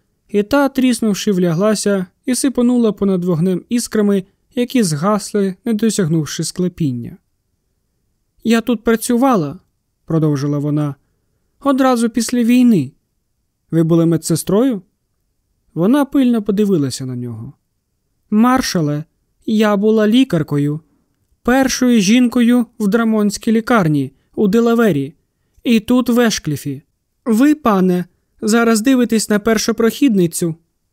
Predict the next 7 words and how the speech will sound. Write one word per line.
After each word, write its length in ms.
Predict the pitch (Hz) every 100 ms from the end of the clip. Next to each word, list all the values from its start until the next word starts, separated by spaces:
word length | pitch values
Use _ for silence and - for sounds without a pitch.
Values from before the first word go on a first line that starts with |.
| _ _ _ _ -
«Або 340 | 165 156 233
ж 120 | 254
пацієнтку 640 | 285 254 240 226 220 226
із 140 | 233 185
мареннями», 760 | 160 147 143 143 143 143 143 135 _ _ _
подумав 440 | - 156 180 190 170
Тедді. 460 | - 135 127 135